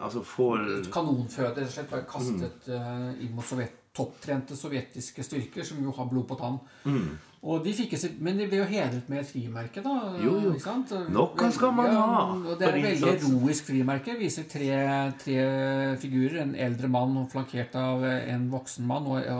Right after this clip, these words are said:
Speaker 2: og en ung gutt, som liksom i po-, i positur, i angrepspositur kaster seg mot, eh, fienden, og så ser man den tyske ørnen som, som holder sine sterke vinger over dem, og så står det, "Ein Volk steht auf", altså et
Speaker 1: Ja, et
Speaker 2: folk.
Speaker 1: folk står opp,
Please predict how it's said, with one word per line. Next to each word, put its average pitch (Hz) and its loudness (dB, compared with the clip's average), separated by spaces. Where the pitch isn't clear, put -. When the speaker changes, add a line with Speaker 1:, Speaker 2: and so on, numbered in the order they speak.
Speaker 2:
og 123 -2
en 127 -2
ung 123 0
gutt, 214 -2
som 131 0
liksom 127 -2
i 131 2
po-, - -12
i 127 -2
positur, 131 -2
i 135 -2
angrepspositur 131 0
kaster - -6
seg 135 0
mot, 131 2
eh, 139 0
fienden, 139 0
og 175 -2
så 135 -4
ser 127 0
man 123 0
den 131 2
tyske 139 -4
ørnen 131 0
som, 135 -6
som 127 -6
holder 123 -4
sine 131 -4
sterke 135 -6
vinger 131 -2
over 123 -2
dem, 175 -4
og 147 -8
så 143 -10
står 120 -6
det, 131 -2
"Ein 127 0
Volk 131 -4
steht - -6
auf", 120 -4
altså 127 -10
et 101 -4
Speaker 1:
Ja, 87 -2
et 120 0
Speaker 2:
folk. 120 -2
Speaker 1:
folk 87 -2
står 110 4
opp, 113 -2